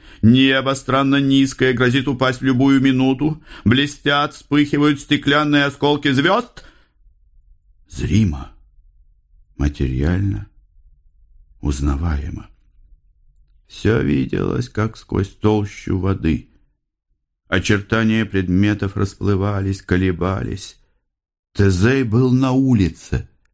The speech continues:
Его там не было. Раковина оказалась голограммой. Пловец, камешек в складчатом теле моллюска. Единственное материальное существо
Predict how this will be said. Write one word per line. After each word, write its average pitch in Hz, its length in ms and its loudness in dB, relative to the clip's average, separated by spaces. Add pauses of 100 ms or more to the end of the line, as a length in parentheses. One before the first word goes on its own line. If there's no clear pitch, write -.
(840)
Его 69 400 -2
там 71 260 0
не 92 260 2
было. 64 380 -6 (720)
Раковина 175 720 0
оказалась 160 560 -4
голограммой. 156 920 0 (800)
Пловец, 156 880 -2 (540)
камешек 151 880 -4 (120)
в - 80 -6
складчатом 135 800 2
теле 127 300 0
моллюска. 123 720 0 (460)
Единственное 156 1120 0
материальное 123 800 0
существо 107 920 0